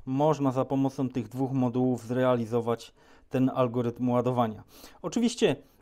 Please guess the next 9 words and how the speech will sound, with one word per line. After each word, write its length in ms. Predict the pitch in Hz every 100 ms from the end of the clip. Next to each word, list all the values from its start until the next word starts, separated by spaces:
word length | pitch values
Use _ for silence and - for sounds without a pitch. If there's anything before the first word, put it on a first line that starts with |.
| -
na, 580 | 139 147 147 143 143 135 131 135
e, 260 | 127 123 113
wejście, 520 | 123 139 175 170 - 123
wyjście 440 | 143 160 - 139
tutaj, 420 | 139 139 131 127 113
raczej 340 | 127 131 123
na 120 | 113
wejście 400 | 113 147 143 127
tego, 320 | 123 123 127